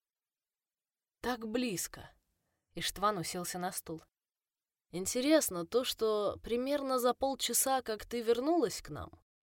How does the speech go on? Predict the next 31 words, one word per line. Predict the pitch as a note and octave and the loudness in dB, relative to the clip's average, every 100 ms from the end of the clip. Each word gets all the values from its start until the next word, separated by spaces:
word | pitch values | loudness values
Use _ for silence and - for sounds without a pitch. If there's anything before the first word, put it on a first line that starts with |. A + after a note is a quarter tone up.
| _ _ _ | _ _ _
поступила | A3+ - D4 E4+ E4+ D#4 | 0 2 4 6 8 6
информация | D4+ D4+ D#4 E4+ D#4+ D4 D4 C#4 | 4 4 8 8 6 6 6 8
о | C#4 | 6
взрывах | B3 C4+ D#4+ C#4+ B3 | 4 6 8 6 2
с | |
другой | A#3 C4 B3 D4+ | 0 0 2 2
стороны | - C4+ C4+ C4+ C4+ | 2 0 2 2 0
реки, | C4+ C#4 - - - _ _ | 0 -2 -6 -10 -12 _ _
возле | F#3 G#3+ G3 A#3 | 2 2 4 4
замка | A3+ A#3 A#3+ | 4 2 0
Фейри, | C4 A3+ D#3+ C3 - _ _ _ _ - - - | -2 0 0 -2 -12 _ _ _ _ -20 -12 2
а | A#3 | 4
также | - F4+ C#4 | 6 6 6
о | C#4 | 4
погоне | C#4+ C#4+ D#4+ D#4 | 4 6 6 6
за | C#4 C4 | 4 2
женщиной | A3 A#3+ A#3+ - B3+ B3 | 6 4 4 -2 -2 -2
и | A3+ | 0
мужчиной | A#3+ B3 - - C4+ E3 | -2 -2 -2 -2 0 -2
на | D3 | -4
мосту. | C3 B2 - D#2 D2 _ _ _ _ _ _ _ _ _ _ _ _ - | -6 -6 -6 -8 -14 _ _ _ _ _ _ _ _ _ _ _ _ -8
Говорили, | G#3 A3+ C#4 E4 D4+ | 2 6 8 10 8
что | - D#4 | 4 -2
Фейри | - - F4 D4+ F3 D#3+ | -2 0 4 6 6 2
даже | E3+ C4 A#3+ | 2 0 0
возвели | B3+ C4 B3+ C#4 C#4+ | -2 -2 2 2 2
баррикаду, | B3+ D4+ D#4 B3 E3 - - - - - | 2 2 4 4 2 0 -10 -14 -14 -6
пытаясь | G3+ F#3+ F3+ E3+ | 0 2 2 2
остановить | F#3+ F#3+ G3+ G3 F3+ | -2 -2 -2 0 0
эту | F3+ F#3+ | -2 -2
парочку. | G#3 E3 B2 - - - | 0 0 -2 -10 -14 -18